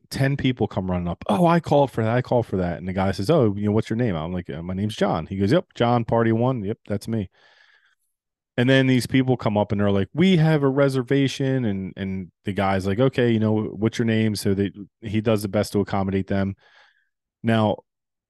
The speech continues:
some people aren't as accommodating. Some people just realize that they are the most important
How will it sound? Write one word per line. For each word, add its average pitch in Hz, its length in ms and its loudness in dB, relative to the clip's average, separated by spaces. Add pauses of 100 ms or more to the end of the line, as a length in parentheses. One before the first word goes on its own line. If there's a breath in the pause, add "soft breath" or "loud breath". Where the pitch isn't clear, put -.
(1400)
some 139 240 0
people 131 280 2
aren't 110 380 2
as 104 280 0
accommodating. 95 680 -4 (220)
Some 98 240 -2
people 98 360 0
just 95 380 -2
realize 95 600 0
that 92 280 -4
they 95 160 0
are 110 140 4
the 107 80 2
most 104 260 2
important 127 500 0